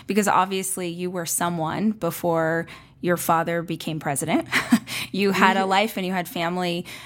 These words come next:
Speaker 1: Um, how then did things shift? I mean, I can't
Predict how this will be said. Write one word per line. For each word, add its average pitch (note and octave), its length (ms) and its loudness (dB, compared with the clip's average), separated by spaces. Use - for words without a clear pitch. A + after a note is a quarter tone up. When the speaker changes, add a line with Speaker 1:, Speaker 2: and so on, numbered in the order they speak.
Speaker 1:
Um, E3+ 340 0
how C4 560 4
then G3 400 0
did F3+ 220 -4
things F3 260 -4
shift? - 540 -6
I F3+ 80 4
mean, F#3 120 4
I F3+ 80 4
can't F3 400 0